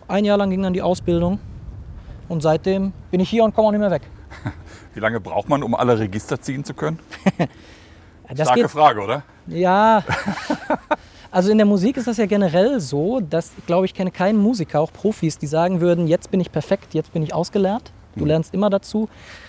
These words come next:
Speaker 1: Die Grundlagen des Orgelspiels, auch besonders das mit den Füßen und sowas, was viele immer für furchtbar schwierig halten, das geht ratzfatz. Das hast du in
Speaker 2: Echt?
Speaker 1: dr-, in drei, vier Monaten hast du das raus, wenn du zumindest schon mal vorher Klavier gespielt hast.
Speaker 2: Ja, ja, klar.
Speaker 1: Ja.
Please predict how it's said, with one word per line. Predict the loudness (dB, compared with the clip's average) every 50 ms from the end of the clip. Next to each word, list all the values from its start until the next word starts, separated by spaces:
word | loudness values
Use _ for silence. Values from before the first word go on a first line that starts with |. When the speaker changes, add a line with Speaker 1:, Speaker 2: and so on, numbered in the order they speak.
| -20 -10 -8
Speaker 1:
Die | -6
Grundlagen | -4 0 2 2 2 4 4 4 4 4 2
des | 0 0 0
Orgelspiels, | 0 2 2 0 -4 -4 -2 0 0 0 0 0 -2
auch | -4 -2 -2
besonders | -2 0 0 0 0 0 0 -2
das | -4 -2 0
mit | 0 0 0
den | -2 -2
Füßen | 2 4 4 4 4 2 0
und | -2 -2 0
sowas, | 0 2 2 2 2
was | 0 -2
viele | -2 0 2 2 2
immer | 2 0 0 -2
für | -2 -8
furchtbar | -8 -2 -2 -2 0 0 -2 -4
schwierig | -2 0 0 0 0 0 0
halten, | 0 -2 0 -2 -4 -6 -6 -12 -20 -20 -20 -20 -20 -20 -12 -10
das | -8 -8 -8 -8
geht | -8 -6 -4
ratzfatz. | -2 -4 -4 -2 -4 -4 -4 -4
Das | -8 -6 -4 -4
hast | -4 -4 -2
du | -4
in | -4 0
Speaker 2:
Echt? | 0 -2
Speaker 1:
dr-, | -2 -2
in | -4 -4
drei, | -2 0 0 0
vier | 0 0 0 0
Monaten | 2 2 0 0 -2 -2 -2 -4
hast | -4 -4 -4
du | -2
das | -2 -2 -2 -2 0
raus, | 0 0 0 2
wenn | 2 2
du | 2
zumindest | 0 2 2 2 4 2 2 0 0
schon | -2 -2
mal | -2
vorher | -2 -2 -2 -2 -2 -2
Klavier | -2 -4 -2 -2 -2 -2
gespielt | -4 -6 -8 -8 -8 -8 -8
hast. | -12 -12 -10 -6
Speaker 2:
Ja, | -4 -4
ja, | -4 -4
klar. | -6 -10 -14 -14 -14 -16 -12 -10 -10
Speaker 1:
Ja. | -10